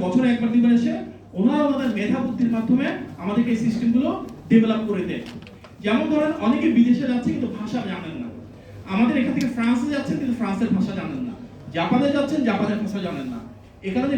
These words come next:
বিএনপির ভারপ্রাপ্ত চেয়ারম্যান জনাব তারেক রহমান, এটা ওনার অনেক দিনের একটা স্বপ্ন, সেই দুই হাজার এগারো সাল থেকে উনি নিয়মিত বলে আসছেন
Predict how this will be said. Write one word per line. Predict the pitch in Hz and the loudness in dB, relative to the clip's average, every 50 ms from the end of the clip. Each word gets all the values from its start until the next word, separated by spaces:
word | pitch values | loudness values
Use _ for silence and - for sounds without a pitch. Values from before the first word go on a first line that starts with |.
| 196 | 2
বিএনপির | 208 233 240 233 285 269 - | 2 2 2 2 2 2 2
ভারপ্রাপ্ত | - - - 254 247 285 269 | 2 2 2 0 -2 -2 -4
চেয়ারম্যান | - 262 240 247 240 226 | -4 -2 0 0 0 -2
জনাব | 220 240 226 226 196 | -2 -4 -4 -4 -4
তারেক | 190 233 262 269 262 | -2 -2 -2 0 0
রহমান, | 247 214 - 185 190 185 - - 226 | 0 2 2 0 0 -2 -2 -2 0
এটা | 240 262 240 | 0 2 2
ওনার | 214 202 202 - 190 190 | 0 0 -2 -4 -4 -4
অনেক | 226 294 330 - - 294 | -4 -4 -4 -4 -4 -4
দিনের | 269 247 240 226 | -2 -2 0 0
একটা | - - - | 0 0 0
স্বপ্ন, | - - - - - - - - - - - - - - - | 0 -2 -4 -6 -8 -8 -10 -10 -12 -14 -16 -16 -16 -6 2
সেই | 254 247 277 277 | 4 4 4 4
দুই | 269 262 262 | 4 2 2
হাজার | 262 269 269 269 - - 226 233 | 2 2 0 0 -2 0 0 0
এগারো | 247 277 285 277 277 | 0 0 0 0 0
সাল | 240 247 233 | 0 0 2
থেকে | 247 240 247 | 2 4 4
উনি | 240 240 233 | 6 6 6
নিয়মিত | 226 233 240 233 233 233 214 | 6 6 4 4 2 2 0
বলে | 208 208 208 208 | -2 -2 -4 -4
আসছেন | 202 208 214 262 269 | -6 -6 -6 -6 -6